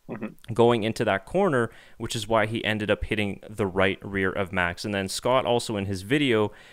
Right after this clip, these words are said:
Speaker 2: uh, brings up a lot of excellent points that it's the first lap.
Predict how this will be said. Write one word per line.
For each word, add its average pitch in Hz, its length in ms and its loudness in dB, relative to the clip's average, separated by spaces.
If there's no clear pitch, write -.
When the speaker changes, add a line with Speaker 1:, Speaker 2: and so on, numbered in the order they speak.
Speaker 2:
uh, 98 180 -2
brings 110 300 0
up 113 100 -4
a 98 60 -4
lot 101 200 4
of 95 140 0
excellent 113 500 0
points 110 340 0
that 92 220 2
it's - 200 -6
the - 60 -6
first 131 360 0
lap. 113 320 2